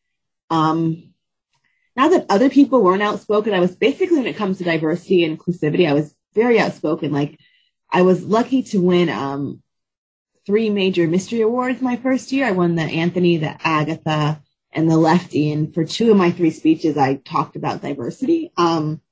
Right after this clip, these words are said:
you know, so it's always a risk when you, you kind of shine that, shine that light on people or that mirror back of them to see how people react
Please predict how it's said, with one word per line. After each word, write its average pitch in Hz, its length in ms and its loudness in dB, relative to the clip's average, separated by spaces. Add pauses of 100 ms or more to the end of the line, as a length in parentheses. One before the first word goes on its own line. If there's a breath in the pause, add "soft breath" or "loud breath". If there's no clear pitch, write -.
(540)
you 208 220 4
know, 202 180 2
so - 80 4
it's 190 120 2
always 233 280 4
a 185 60 2
risk 165 420 -2 (760)
when 185 120 -2
you, 180 100 2 (100)
you 185 120 -2
kind 180 220 2
of 175 80 0
shine 170 340 2
that, 156 380 -6
shine 170 300 0
that 160 180 -2
light 165 260 2
on 175 160 -2
people 175 300 -2
or 156 100 -2
that 160 160 -6
mirror 165 300 -2
back 143 260 -2
of 170 100 -2
them 170 200 -2
to 156 80 -2
see - 160 -4
how 165 140 0
people 156 340 -4
react 143 420 -2